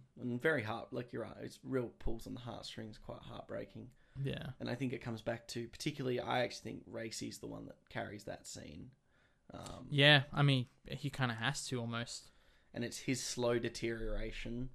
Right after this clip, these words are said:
Speaker 1: from kind of professional to personal. It's really cool.
Speaker 2: Yeah. It, I, it was the one scene I had to, like, rewatch immediately after finishing my second watch, 'cause it really did sort of, like,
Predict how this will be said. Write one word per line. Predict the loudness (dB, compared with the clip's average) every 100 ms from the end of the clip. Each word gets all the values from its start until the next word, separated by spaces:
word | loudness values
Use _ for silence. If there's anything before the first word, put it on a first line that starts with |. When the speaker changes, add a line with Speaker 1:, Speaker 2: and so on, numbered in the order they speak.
| -6
Speaker 1:
from | -6 -6 -8
kind | -6 -6
of | -6
professional | -8 -6 -6 -6 -8 -8
to |
personal. | -6 -4 -4 -4 -4 -4 -8 -16 -20 _ _ _ -16
It's | -16 -16 -16
really | -16 -16
cool. | -16 -16 -20 _ _ -8
Speaker 2:
Yeah. | -6 -6 -10 -14 -14 -2
It, | 0 0 2
I, | 4
it | 6 8
was | 8 6
the | 4
one | 8 8
scene | 6 4 4
I | 4
had | 2
to, | 0
like, | 0
rewatch | 0 0 0 -2 -4 -2
immediately | 0 2 0 0 -2
after | -2 -2 -6
finishing | -6 -6 -6 -6
my | -4
second | -2 -4 -2 -2 -4 -6 _ _ -20 -20 -20 -6
watch, | -4 0 2
'cause | 4
it | 4
really | 4 2
did | 0 -6 -8 -10
sort | -6 -6
of, | -6
like, | -8